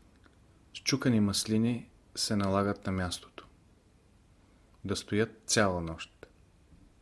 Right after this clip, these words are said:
Денем да се прави слънчева баня на мястото, като се държи главата на сянка. Шарка. Да се пази болният на топло,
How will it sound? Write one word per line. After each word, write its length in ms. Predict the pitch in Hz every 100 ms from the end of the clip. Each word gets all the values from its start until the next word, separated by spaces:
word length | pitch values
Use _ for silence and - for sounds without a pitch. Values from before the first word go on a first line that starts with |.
| _ _ _ - - _ _ _ _ -
Денем 400 | 101 107 113 110
да 100 | 101
се 240 | - -
прави 360 | 104 104 104 104
слънчева 520 | - 110 104 104 95
баня 300 | 87 95 95
на 100 | 90
мястото, 640 | 90 90 87 - 92 110 123 - _ _ _ _ - _ _
като 240 | 101 -
се 180 | 98 101
държи 400 | 90 92 90 110
главата 460 | 107 92 95 95 98
на 140 | 90
сянка. 500 | - 92 82 - - _ _ _ _ _ _ _ _ _ _ _ _ _ _ _ _ _ _ _ _ _ _ _ _ _ _ _ _ _ _
Шарка. 520 | - - 104 101 - - - _ _ _ _ _ _ _ _ _ _ _ _ _ _ _ _ - _ _ _ _
Да 120 | 101 98
се 240 | - 98
пази 280 | 104 104 117
болният 500 | 101 104 107 104 104
на 80 | 95
топло, 440 | - 95 - 85